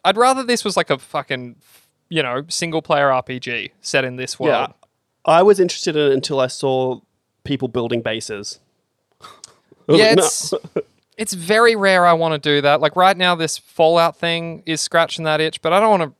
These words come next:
Speaker 1: do that really more than once a year. Next up, we had Gollum. You know, little Gollum. <laughs> Of course, you're familiar with the little Smeagol.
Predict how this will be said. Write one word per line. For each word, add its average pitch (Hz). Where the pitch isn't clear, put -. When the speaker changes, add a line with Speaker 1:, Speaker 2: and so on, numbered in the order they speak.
Speaker 1:
do 139
that 127
really 131
more 135
than 135
once 135
a -
year. -
Next -
up, 208
we 185
had 151
Gollum. 156
You 160
know, 143
little 135
Gollum. 156
<laughs> 208
Of 160
course, 143
you're 147
familiar 143
with 135
the 147
little 139
Smeagol. 160